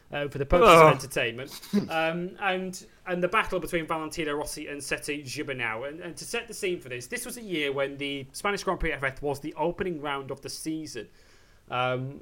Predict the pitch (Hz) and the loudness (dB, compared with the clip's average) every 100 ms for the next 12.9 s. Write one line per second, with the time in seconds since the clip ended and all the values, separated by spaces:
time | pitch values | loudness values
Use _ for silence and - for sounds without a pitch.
0 | - 135 131 131 131 123 - 123 156 135 | -8 -6 -6 -2 -2 -2 -8 -6 -2 -2
1 | 127 120 117 113 120 113 131 117 107 - | -2 -6 -6 -8 -10 -8 -6 -6 -6 -10
2 | - - - - 135 139 147 - - 160 | -20 -20 -12 -2 0 0 -4 -14 -8 -6
3 | 160 156 160 - - - - - - - | -6 -6 -12 -18 -20 -20 -20 -20 -20 -20
4 | - - - 165 180 208 220 - 208 190 | -20 -18 -8 -2 -2 -2 -4 0 2 4
5 | 175 175 180 165 - - 208 175 156 156 | 2 0 0 0 -4 -8 -4 -4 -4 -8
6 | - 160 147 139 131 - - 170 160 147 | -10 -6 -6 -6 -12 -16 -4 -2 -2 -4
7 | 147 147 143 135 131 165 - 113 107 - | -6 -4 -4 -6 -6 -8 -8 -10 -10 -8
8 | 131 127 123 139 127 123 131 147 139 135 | -6 -6 -8 -8 -4 -4 -4 -6 -6 -8
9 | 143 131 123 147 - 143 - 131 135 123 | -6 -6 -6 -10 -12 -12 -10 -8 -6 -4
10 | 123 123 - 123 135 131 117 110 104 - | -4 -4 -6 0 0 0 -6 -12 -12 -12
11 | 120 120 110 101 - 131 - - - - | -12 -8 -8 -8 -6 -8 -8 -18 -20 -20
12 | - - 139 131 180 147 143 131 | -20 -20 -8 -2 4 8 10 8